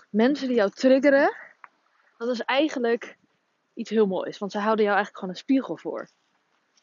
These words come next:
Dus we denken vaak, we projecteren het vaak op een ander, van, "Oh, wat irritant dat zij, eh, continu de emoties op Instagram laat zien. Oh, wat irritant dat zij de hele tijd allemaal toffe ideeën heeft.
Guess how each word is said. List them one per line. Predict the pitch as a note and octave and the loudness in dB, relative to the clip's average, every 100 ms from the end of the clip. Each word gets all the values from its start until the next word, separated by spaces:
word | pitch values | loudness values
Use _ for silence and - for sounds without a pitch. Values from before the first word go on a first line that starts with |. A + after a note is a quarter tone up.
| _ | _
Dus | A3 G#3+ - - | 0 0 -2 -10
we | - | -2
denken | G3+ B3 A#3 | 0 0 0
vaak, | A3 F#3+ G3 - | 2 2 2 -8
we | G3+ | -6
projecteren | A3 A3 G#3 G#3+ A3+ | 0 0 0 -2 -2
het | - | -4
vaak | G3 F#3+ | -6 -6
op | |
een | F#3+ | -12
ander, | - G#3 E3 | -6 -6 -6
van, | - E3+ | -10 -6
"Oh, | B3+ | 0
wat | A3+ G#3 | 0 -2
irritant | A3 F#3+ A3 G#3+ - _ - _ | -8 -6 -2 -2 -4 _ -20 _
dat | G3+ - | -8 -4
zij, | A3 G3+ G3+ G3 F#3+ F#3+ | 0 2 2 0 -2 -4
eh, | F#3+ _ | -10 _
continu | - A#3 A3 G#3+ | -2 0 2 2
de | |
emoties | - G#3+ G#3 G#3+ G3+ | 4 4 2 2 -6
op | - | -6
Instagram | G#3 G3 F#3+ | -8 -6 -6
laat | F3+ - | -6 -4
zien. | F#3+ F3+ - | -4 -4 -12
Oh, | - B3+ | 0 2
wat | A#3 | 2
irritant | A#3 G#3 A3+ A3+ A3 | -2 0 2 2 0
dat | G#3 | -4
zij | A3 G3+ G3+ _ _ _ _ | -2 -2 -2 _ _ _ _
de | - | -2
hele | G#3 A#3+ A#3 | 4 4 4
tijd | G#3 A3 G#3+ - - _ | 2 2 2 -2 -14 _
allemaal | - A#3 A3 G3+ | -2 0 0 -2
toffe | A#3+ A3+ | -2 -2
ideeën | F#3 G#3 G3+ F#3+ | 0 2 4 2
heeft. | G3 G3 _ - - - | -2 -4 _ -18 -18 -18